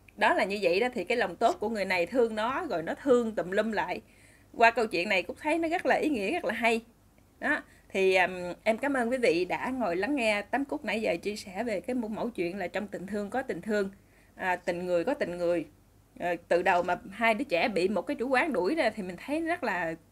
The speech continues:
tội nghiệp. Nếu mà ai cũng giả lả hết thì không có giống như cái chàng thanh niên này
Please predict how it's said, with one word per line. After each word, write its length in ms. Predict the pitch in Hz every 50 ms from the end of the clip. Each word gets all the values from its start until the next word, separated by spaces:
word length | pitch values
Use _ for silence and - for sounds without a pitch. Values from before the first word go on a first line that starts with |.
| _
tội 120 | - 170 185
nghiệp. 200 | 190 180 170 -
Nếu 180 | 254 240 294 392
mà 200 | 359 247 180 175
ai 300 | - - 185 208 220 220
cũng 260 | 214 - 220 277 226
giả 160 | 180 190 285
lả 240 | 262 175 156 180 339
hết 240 | 320 202 381 - - - - - _ _ _ _ _ _ _ -
thì 140 | - 202 196
không 420 | 202 - - - 311 277 285 285
có 60 | 330
giống 220 | 339 339 339 453 466
như 140 | 349 277
cái 120 | 262 - 294
chàng 240 | - 262 214 196 202
thanh 160 | 269 262 262
niên 200 | 262 262 262 254
này 240 | 226 208 180 165